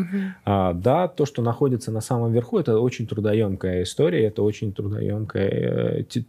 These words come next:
Speaker 2: ти-, тяжелые, ну, грубо говоря, ресерчи.
Speaker 1: Мгм.
Speaker 2: И квалификация специалистов, которые,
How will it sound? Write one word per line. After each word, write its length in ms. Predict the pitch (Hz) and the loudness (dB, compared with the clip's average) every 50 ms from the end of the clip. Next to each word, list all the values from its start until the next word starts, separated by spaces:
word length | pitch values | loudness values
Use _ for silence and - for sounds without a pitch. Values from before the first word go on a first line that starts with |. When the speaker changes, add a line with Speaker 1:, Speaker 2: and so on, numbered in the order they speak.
| _ _ | _ _
Speaker 2:
ти-, 180 | - - - 120 - | -10 -10 -10 -8 -2
тяжелые, 720 | - 127 117 101 107 127 131 135 127 110 104 98 95 92 - | 0 2 2 4 4 4 4 4 4 4 4 4 2 0 -2
ну, 200 | 117 107 104 101 | -4 -4 -4 -4
грубо 260 | 98 98 92 98 98 | -4 -6 -6 -6 -4
говоря, 220 | 90 92 92 92 | -2 0 0 2
ресерчи. 600 | 87 95 - - - 127 139 160 160 - - - 240 | 0 0 -2 0 2 2 2 2 0 -4 -2 0 2
Speaker 1:
Мгм. 520 | 233 220 202 196 214 214 208 214 220 226 | 2 2 2 2 0 0 0 -2 -4 -4
Speaker 2:
И 600 | - 107 107 107 107 107 104 104 101 101 98 95 92 | 0 2 2 4 4 4 6 4 4 4 2 0 0
квалификация 540 | - 104 98 95 - 110 - 123 123 - 123 | 2 2 2 2 0 0 0 0 0 0 -2
специалистов, 520 | 107 - - - 110 104 123 131 - - - | -6 -8 -4 -2 0 2 2 0 -2 -4 -8
которые, 600 | - - - - 104 107 101 98 95 95 95 | -6 -4 -2 0 0 2 0 0 -2 -4 -6